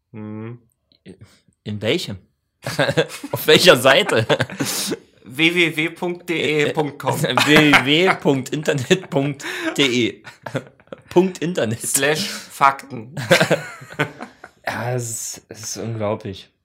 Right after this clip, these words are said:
Speaker 2: Ich muss aber sagen, ich war neulich wieder einkaufen.
Speaker 1: Lass
Speaker 2: Der
Speaker 1: mich
Speaker 2: eine
Speaker 1: raten, Edeka?
Speaker 2: der ein oder andere kennt den Edeka.
Speaker 1: <laughs>
Speaker 2: Es haben sich alle an die Masken gehalten.
Speaker 1: Was? Echt?
Speaker 2: Außer, oh, ey, wow, diese Fliegen.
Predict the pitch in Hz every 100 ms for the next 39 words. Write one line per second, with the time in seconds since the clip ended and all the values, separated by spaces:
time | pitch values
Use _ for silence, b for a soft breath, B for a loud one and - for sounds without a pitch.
0 | _ _ _ 131 143 180 175 160 123 120
1 | 139 117 - 110 110 - 113 123 - 107
2 | 98 101 - 120 123 143 - _ _ _
3 | - 110 90 107 110 110 127 147 151 _
4 | - - 120 139 147 160 92 110 123 113
5 | 101 120 123 110 98 120 113 95 98 113
6 | 113 120 113 - - _ _ - _ _
7 | _ _ _ _ _ _ - 98 - 110
8 | 135 127 - - 90 127 143 151 156 -
9 | - 92 85 80 - _ _ _ _ 107
10 | 110 - _ _ _ _ _ - - -
11 | 107 - _ - - - - - - -
12 | - 110 104 95 - 92 95 - 107 123
13 | 92